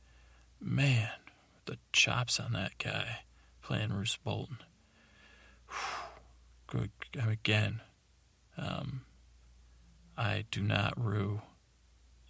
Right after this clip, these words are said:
the actor playing Roose Bolton. No, I don't rue you. Except I rue that you won't be able to play him at some point anymore. But, yeah. Um,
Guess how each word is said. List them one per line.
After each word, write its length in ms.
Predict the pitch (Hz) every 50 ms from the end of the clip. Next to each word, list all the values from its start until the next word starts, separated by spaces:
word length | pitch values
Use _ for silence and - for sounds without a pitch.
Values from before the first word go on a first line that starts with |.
| - - - -
the 160 | - 110 104 101
actor 560 | 107 104 110 - - - 113 104 101 104 113 -
playing 400 | - - 107 98 101 107 107 104
Roose 280 | 104 110 107 - - -
Bolton. 500 | - 113 107 104 104 - - 127 117 110 - - - - - - - -
No, 160 | - 113 101 107
I 140 | 110 107
don't 360 | 110 120 107 104 110 107 107 -
rue 300 | - 123 117 107 107 - -
you. 340 | 127 120 113 104 107 113 - - - - - - - -
Except 280 | - - - 123 117 -
I 100 | 107 -
rue 340 | 113 110 107 104 104 104 107
that 180 | 104 107 110
you 140 | 113 113 110 113
won't 160 | 107 104 110
be 80 | - 104
able 100 | 101 -
to 40 |
play 220 | - - 113 113 120
him 140 | 123 113 -
at 100 | - -
some 180 | - 117 113
point 240 | 120 - - 107 107
anymore. 540 | 101 98 104 110 - 117 107 - - 117 - - - - - - - - - - - - - - - - - - - - - - - - - - -
But, 280 | - 101 92 92 95 - - -
yeah. 280 | 113 110 104 95 95 - - - - - - - - -
Um, 560 | - 110 104 101 95 95 95 95 98 104 110